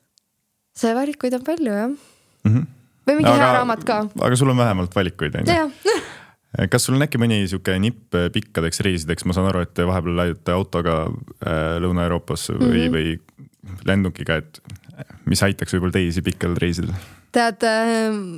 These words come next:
Speaker 1: vahepeal mul läheb naerma, et ma ei tea, lendan mingi viis tundi või neli tundi, inimesed on, „Issand, see on nii pikk lend.“ Siis ma mõtlen küll, et <laughs> pikk lend või? Et me tulime näiteks Portugalist nüüd see aasta autoga straight neli tuhat kilti,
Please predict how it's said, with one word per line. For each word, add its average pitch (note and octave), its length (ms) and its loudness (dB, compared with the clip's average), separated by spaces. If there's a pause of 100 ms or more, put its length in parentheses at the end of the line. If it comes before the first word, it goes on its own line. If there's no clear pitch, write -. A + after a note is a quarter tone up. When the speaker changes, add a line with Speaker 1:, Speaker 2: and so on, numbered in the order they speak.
(100)
Speaker 1:
vahepeal A3+ 280 0
mul A3 100 0
läheb A3 220 0
naerma, A#3 300 -2
et - 340 -12 (380)
ma G#3+ 60 0
ei G3+ 40 0
tea, G#3 160 0
lendan G#3+ 320 0
mingi G3+ 180 -2
viis G#3+ 280 0
tundi A3+ 340 -2
või G3+ 80 0
neli G#3+ 180 0
tundi, G#3+ 220 0
inimesed G#3+ 240 -2
on, G#3 40 0
„Issand, A3+ 340 -2
see A3 80 -4
on G#3+ 40 0
nii A3 80 -2
pikk A3+ 240 -10
lend.“ G#3+ 220 -2
Siis - 80 -8
ma A3 100 0
mõtlen G#3 300 -4
küll, G#3 160 -4
et G3+ 160 -8 (440)
<laughs> - 460 -4
pikk - 220 -6
lend G#3+ 220 0
või? A#3+ 160 0 (680)
Et A#3 160 0
me A3+ 160 0
tulime G#3 320 0
näiteks G3+ 160 -4
Portugalist F#3+ 640 -2
nüüd G3 120 -4
see G3 180 -4
aasta F#3 600 -2
autoga F#3+ 500 -2
straight - 640 -4
neli G3 220 -2
tuhat F#3 240 -2
kilti, F3+ 480 -4